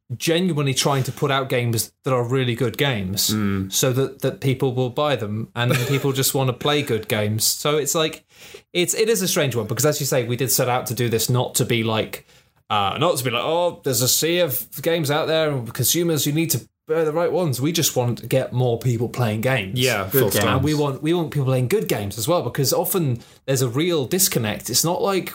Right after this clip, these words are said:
Speaker 1: with a lot of other things, not like with video games where you can, well, until they all kind of collapsed, you could walk into a video game shop and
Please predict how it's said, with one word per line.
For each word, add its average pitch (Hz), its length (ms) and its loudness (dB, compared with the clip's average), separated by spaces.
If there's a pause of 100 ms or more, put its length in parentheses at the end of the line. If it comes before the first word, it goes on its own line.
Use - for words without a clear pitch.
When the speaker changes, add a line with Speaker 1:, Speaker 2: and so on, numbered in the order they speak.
Speaker 1:
with 151 160 -2
a 156 40 2
lot 160 140 2
of 143 80 -2
other 185 140 0
things, 117 320 0
not 107 80 0
like 147 140 0
with 143 140 0
video 165 220 2
games 123 300 0
where 113 140 2
you 110 80 0
can, 107 300 -4 (240)
well, 110 280 -2
until 110 300 2
they 101 120 2
all 101 160 0
kind 101 200 -4
of - 80 -8
collapsed, 120 320 0
you 117 80 -2
could 107 140 -4
walk 120 180 -2
into 147 140 0
a 147 40 2
video 151 200 0
game 147 180 2
shop 147 420 0
and 120 200 0